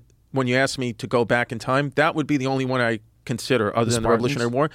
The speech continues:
Speaker 1: is to see that, that formation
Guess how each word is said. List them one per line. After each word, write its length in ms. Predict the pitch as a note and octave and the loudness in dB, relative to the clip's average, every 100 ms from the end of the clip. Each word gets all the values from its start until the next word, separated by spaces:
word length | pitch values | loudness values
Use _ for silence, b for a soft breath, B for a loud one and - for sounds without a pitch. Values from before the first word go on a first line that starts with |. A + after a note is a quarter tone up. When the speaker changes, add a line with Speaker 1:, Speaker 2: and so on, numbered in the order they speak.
| B B | B B
Speaker 1:
is 120 | C3+ - | -4 -2
to 120 | A#2+ | -4
see 440 | - - D3+ C#3+ | -4 -2 2 4
that, 340 | B2+ B2 A#2 G#2+ b b b | 4 4 2 -4 b b b
that 160 | B2+ A2 | 0 0
formation 760 | - A#2 B2+ C3+ - G2+ E2+ | 0 0 2 2 0 -4 -8